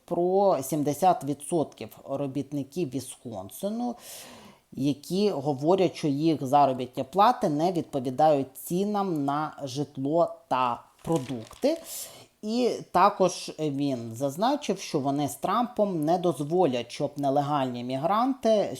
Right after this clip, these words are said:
сюди потрапляли і конкурували з американцями за заробітну плату. Е,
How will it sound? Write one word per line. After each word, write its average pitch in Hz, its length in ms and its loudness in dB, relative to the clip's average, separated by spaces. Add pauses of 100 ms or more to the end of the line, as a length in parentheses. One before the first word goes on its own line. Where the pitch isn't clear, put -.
(100)
сюди 151 300 0
потрапляли 202 1200 0 (160)
і 185 160 -4
конкурували 156 800 0
з 143 60 -4
американцями 151 840 -2
за 127 160 -2
заробітну 120 680 -2 (100)
плату. 262 460 2 (640)
Е, - 40 -8